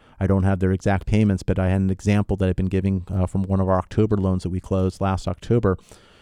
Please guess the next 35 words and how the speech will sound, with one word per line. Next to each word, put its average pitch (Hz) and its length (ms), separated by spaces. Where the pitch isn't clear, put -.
She - 160
went 165 160
from 127 120
a 101 40
hundred 123 320
eighty 110 260
dollars 107 340
a 101 40
month, 104 200
and 90 120
her 107 80
payment 110 240
was 98 80
going 101 200
up 98 120
to - 80
over 92 320
eight 127 180
hundred 107 340
dollars. 95 520
That 104 240
was 104 200
a 90 180
large 98 420
aberrational 98 600
<laughs> - 20
cha-, 85 300
large 120 360
change. 92 380
I, 90 260
I 98 140
don't 95 220
understand 95 480
that 95 160
one. 87 160